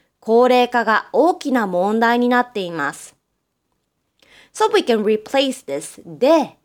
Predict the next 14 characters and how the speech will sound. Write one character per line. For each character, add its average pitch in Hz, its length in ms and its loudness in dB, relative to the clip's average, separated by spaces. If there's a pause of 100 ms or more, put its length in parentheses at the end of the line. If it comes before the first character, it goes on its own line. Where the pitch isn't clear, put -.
(120)
into 165 520 -10 (140)
に 339 520 0
お 175 180 0
い 147 100 -8
て。 - 300 -18 (1300)
地 320 200 0
方 381 300 4
の 240 160 2
都 208 220 -8
市 156 240 -12
に 247 240 -4
お 262 180 2
い 175 80 -8
て、 160 500 -12